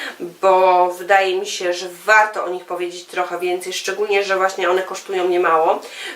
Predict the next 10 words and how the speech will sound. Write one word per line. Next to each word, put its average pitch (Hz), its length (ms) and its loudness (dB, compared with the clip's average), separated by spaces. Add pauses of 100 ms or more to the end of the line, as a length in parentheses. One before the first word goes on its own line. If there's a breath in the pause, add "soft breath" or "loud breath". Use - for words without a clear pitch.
(100)
więc 190 200 0
spodziewajcie 196 640 0
się 185 120 -8
w - 40 -14
przyszłości 180 640 -4
właśnie 180 400 0
recenzji 196 480 2
tej 180 280 4
Luny 185 680 2 (160)
mojej 180 640 2